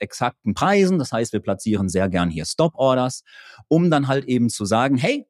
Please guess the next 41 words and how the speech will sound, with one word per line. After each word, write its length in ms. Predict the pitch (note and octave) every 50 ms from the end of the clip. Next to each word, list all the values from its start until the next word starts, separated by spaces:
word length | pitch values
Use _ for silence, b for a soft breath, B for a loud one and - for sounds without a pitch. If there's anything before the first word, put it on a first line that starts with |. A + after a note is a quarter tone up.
| _ _
da 120 | - G#2
ist 200 | F#2 C#3 C3+ -
eine 120 | G#2+ G#2 F#2+
Möglichkeit, 1000 | F#2 F#2+ A2 B2+ D3+ E3+ G#3 - - B3 - - - A3 A#3 C4+ D#4+ D4 - -
aber 180 | C3 C#3 C#3+ B2+
ich 100 | B2+ B2+
möchte 320 | C3+ D#3+ G3+ G#3 - F#3
in 140 | A3+ - C#3
diese 220 | C#3 C#3 A#2+ B2+ B2
Möglichkeit 840 | A#2+ B2 D#3 F3+ A3 B3+ - - F#3+ F3 - - E3+ D#3+ D#3 - - A2+
nur 440 | A2+ A#2+ C3+ D#3+ G3+ B3 C4 A3+
einsteigen, 520 | F#3+ F3+ F#3+ - - E3+ D#3+ D#3+ D#3+ D#3+ B2
wenn 120 | A#2 A#2
es 140 | B2 - -
auch 160 | F#2+ F#2 G#2
sinnvoll 440 | G#2+ D3+ G3+ A#3 G#3 - F#3 F3 E3
ist.“ 220 | E3+ E3 - - B B B B B B B
Und 120 | - C3+
das 160 | C3 C3 -
ist 200 | - C3+ A#2+ -
dann 160 | A#2+ B2 C3 B2+
erst 280 | - A#2 A#2+ - -
der 100 | G#2 G2+
Fall, 240 | - - G2 G2+ G2+
wenn 140 | G2 F#2+ F#2
der 120 | F#2 F2+
Preis 340 | - - E2+ E2+ F2 - -
da 180 | - D#2+ D#2+ E2
und 200 | D#2+ E2 D#2+ -
dahin 340 | - - - G2 G2+ A2+ G2+
geht. 240 | G#2 G2+ G#2 - - _ _
Erst 260 | - F#2 - - - G2+
dann 200 | G2 G#2 G#2+ G#2+
kommt 220 | - F#2+ F2 -
es 100 | E2+ -
hier 160 | - F#2 F2+
für 200 | - - B2 A#2+
uns 300 | - C#3 C3+ C3 B2+ -
zu 140 | - - G#2+
einem 220 | E2 F#2 G#2 G#2
Einstieg. 500 | - - D2+ D2 - - - - _ _